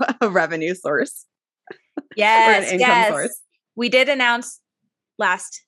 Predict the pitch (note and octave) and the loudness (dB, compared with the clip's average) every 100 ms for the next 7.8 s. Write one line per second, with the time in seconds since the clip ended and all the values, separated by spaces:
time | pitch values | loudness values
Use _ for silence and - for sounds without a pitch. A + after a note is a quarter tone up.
0 | - _ _ C4 C#4+ C4 F#4 C4 C#4+ D#4 | -20 _ _ 0 4 4 4 4 4 2
1 | G#3 D#3 E3+ _ _ _ A3 G3+ G#3 A3 | 2 -2 -2 _ _ _ -6 -4 -4 -2
2 | A3 B3 - F3+ F3+ F3 D3+ A3+ _ _ | -2 -4 -2 -2 -2 -4 -4 -6 _ _
3 | F3+ E3+ E3+ D3+ D3+ - C3 - A#3 A#3 | -2 2 2 0 -2 -6 -8 -4 0 0
4 | A#3+ C#4 C4+ A3+ G#3 G3 G3 G#3 A3+ A3 | 0 -2 -2 0 0 2 2 2 0 2
5 | A3 C4 A#3+ F#3 F#3 C4+ - - - - | 2 0 2 2 2 0 -4 -12 -14 -14
6 | _ _ _ _ - _ _ - - - | _ _ _ _ -20 _ _ -4 -4 -12
7 | - _ _ _ - - - - | -18 _ _ _ -20 -8 -8 -8